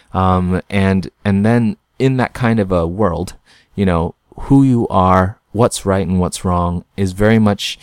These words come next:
it's, you know, your sense of identity, your selfhood is very much hewn out of conflict. You don't sort of assume that you can trust, you know,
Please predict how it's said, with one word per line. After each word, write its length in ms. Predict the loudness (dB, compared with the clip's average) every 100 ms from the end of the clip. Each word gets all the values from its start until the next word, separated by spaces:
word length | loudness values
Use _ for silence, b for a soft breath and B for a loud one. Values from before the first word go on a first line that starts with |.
| B B -4
it's, 380 | 0 0 -4 -2
you 100 | 2
know, 180 | 2 0
your 200 | 0 0
sense 240 | 2 0
of 80 | 0
identity, 380 | -2 2 2 2
your 160 | 0 -4
selfhood 640 | -2 -2 0 0 -2 -8 b b -4
is 100 | 0
very 200 | 4 4
much 200 | 4 0
hewn 600 | -8 -2 4 4 2 -2
out 140 | -4 -6
of 120 | -6
conflict. 560 | -4 -4 -4 -8 -6 -4
You 60 |
don't 180 | -4 -4
sort 160 | -4 -2
of 80 |
assume 540 | -4 -4 -2 -2 -2 -2
that 260 | -4 -4 B B B
you 120 | -4
can 180 | 0 0
trust, 600 | 2 4 4 2 -6 -14 b b b _
you 120 | 0
know, 360 | 0 0 -2